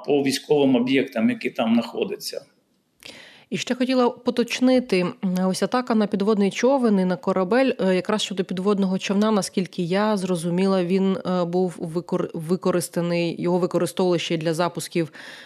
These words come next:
Speaker 2: ракет, е, «Калібр», так, і загалом Російська Федерація час від часу з підводних човнів робить саме такі пуски.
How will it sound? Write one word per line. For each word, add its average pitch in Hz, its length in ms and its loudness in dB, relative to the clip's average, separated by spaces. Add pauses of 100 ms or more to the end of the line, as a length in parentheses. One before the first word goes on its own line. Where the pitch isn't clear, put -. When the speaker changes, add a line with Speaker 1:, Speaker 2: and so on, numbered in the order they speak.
Speaker 2:
ракет, 175 480 -2
е, 175 220 2
«Калібр», 196 540 0
так, 196 280 -2
і 185 40 2
загалом 175 460 0
Російська 160 400 -4
Федерація 160 500 -2
час 147 240 -6
від 156 120 -2
часу 170 360 -2
з - 120 -6
підводних 156 560 -2
човнів 160 380 -2
робить 147 300 0
саме 147 240 -6
такі 151 260 -6
пуски. 202 500 -2